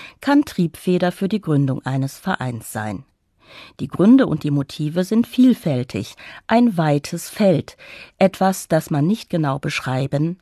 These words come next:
erfassen kann. Manchmal allerdings gibt es Gründe, einem bestimmten Verein beizutreten, die nicht unbedingt direkt etwas mit der Vereinsarbeit zu tun haben, macht Heinrich Best an einem Beispiel klar.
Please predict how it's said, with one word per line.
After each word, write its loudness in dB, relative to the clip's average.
erfassen -6
kann. -14
Manchmal 4
allerdings 0
gibt -8
es -14
Gründe, 0
einem 4
bestimmten -2
Verein -2
beizutreten, -2
die 2
nicht 0
unbedingt 4
direkt 2
etwas -4
mit -2
der 0
Vereinsarbeit -4
zu -6
tun 0
haben, -2
macht -4
Heinrich -4
Best -6
an 0
einem 0
Beispiel -6
klar. -8